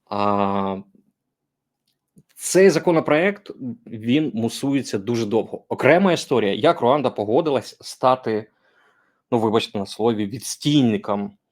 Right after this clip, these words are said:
для Великої Британії. А, коли, куди і де залишаються люди, які хочуть ока-, опинитися у Великій Британії, направду їм кажуть: «Чуваки,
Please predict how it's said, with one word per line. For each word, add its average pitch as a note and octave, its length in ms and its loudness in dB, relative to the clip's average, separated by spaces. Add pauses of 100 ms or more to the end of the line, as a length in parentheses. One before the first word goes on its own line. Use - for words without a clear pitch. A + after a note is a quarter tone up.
(120)
для A2 240 2
Великої G#2+ 440 2
Британії. F#2+ 600 -6 (1040)
А, F2+ 840 -12
коли, G#2+ 720 -6
куди A#2 480 -6 (480)
і G2+ 180 -10
де A2 200 2
залишаються G#2 640 -2
люди, A#2 340 0
які G#2 640 -6 (260)
хочуть - 340 0
ока-, A#2 180 -2
опинитися A2 680 -2
у G#2 80 -4 (100)
Великій A#2 300 2
Британії, D3+ 480 -2
направду A2 420 0
їм G#2+ 120 -6
кажуть: G#2 440 -6 (120)
«Чуваки, A#2+ 440 -4